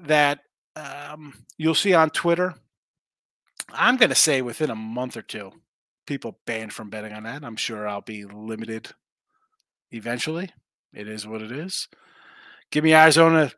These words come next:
plus five and a half over the Texans. Tommy Dimes checking in. Good to see you, Tommy. Where have you been?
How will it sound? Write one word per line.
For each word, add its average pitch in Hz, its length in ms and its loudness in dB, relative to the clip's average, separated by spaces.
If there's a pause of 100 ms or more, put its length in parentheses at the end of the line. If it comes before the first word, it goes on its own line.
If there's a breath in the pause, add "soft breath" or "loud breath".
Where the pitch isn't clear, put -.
plus 165 220 0
five 165 300 6
and 160 80 2
a 165 60 4
half 160 140 2
over 160 200 2
the 147 60 2
Texans. - 600 6
Tommy 220 360 8
Dimes 285 640 10
checking 175 340 8
in. 143 140 2
Good 220 200 0
to 247 80 -2
see 320 220 4
you, 330 80 4
Tommy. 247 360 4
Where 254 180 4
have 262 120 4
you 294 140 0
been? 302 280 4